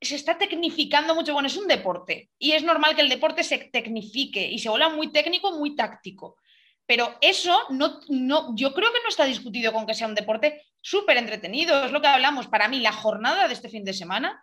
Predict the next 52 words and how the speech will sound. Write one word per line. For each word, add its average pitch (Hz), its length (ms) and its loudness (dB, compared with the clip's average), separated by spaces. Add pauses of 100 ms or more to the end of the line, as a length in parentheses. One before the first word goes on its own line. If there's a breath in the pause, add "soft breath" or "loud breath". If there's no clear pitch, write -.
(160 soft breath)
es - 80 -10
la 233 80 0
jornada 247 380 2
perfecta 269 500 -2
para 247 140 6
enganchar 214 560 -2
a 214 60 2
un, 220 300 -8
a 196 60 -2
una 240 160 0
persona 226 380 -2
que 214 80 -6
no 214 220 -4
suele 220 200 -4
ver 202 140 -6
fútbol 190 280 -10
sala, 285 240 -4 (280 loud breath)
engancharle 202 440 -6
a 262 40 -6
este 220 140 -14
deporte. - 500 -16 (340)
Porque 208 160 -2
ha 190 60 2
habido 240 300 -2
varios 190 300 2
partidos, 214 680 -4
porque 220 200 0
hablamos 208 260 2
de 320 60 -2
las 294 140 4
remontadas 214 520 0
de 254 80 0
Betis 262 160 -2
y 311 60 -4
la 311 80 6
remontada 214 360 0
de 294 60 0
Rivera, 233 560 -2 (320)
pero 165 220 -8
que 165 160 -12
Palma, 247 680 0 (140)
contra 214 280 -2
un 220 60 -2
Levante 247 300 0
medio 240 220 -4
un 214 60 -8
cuadro, 269 520 4
ganaba 214 320 0
uno 277 140 -6
cero 285 360 2
y 240 140 -4
un 294 200 -8